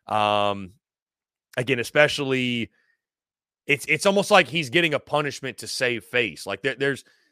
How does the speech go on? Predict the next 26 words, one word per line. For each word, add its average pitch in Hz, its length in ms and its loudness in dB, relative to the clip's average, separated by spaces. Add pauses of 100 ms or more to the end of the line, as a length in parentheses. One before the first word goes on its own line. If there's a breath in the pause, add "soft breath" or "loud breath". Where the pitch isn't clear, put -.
(140)
there, 143 240 4
there's, 151 360 2
they, 147 200 -6
they 156 160 2
have 170 260 6
no 180 320 6
real 185 380 4
hard, 170 460 4
tangible 156 440 -2
proof 143 380 -4
of 107 100 -4
wrongdoing, 113 760 -6 (360)
at 147 140 2
least 196 240 4
that 156 140 -4
we 254 160 0
know 151 240 2
of. 87 200 -8 (320)
Now, 139 300 4 (240)
they've 202 200 2
come 214 240 0
to 165 60 -4
Michigan 185 460 -2
with 127 140 -8
some 95 200 -12
things. 85 380 -14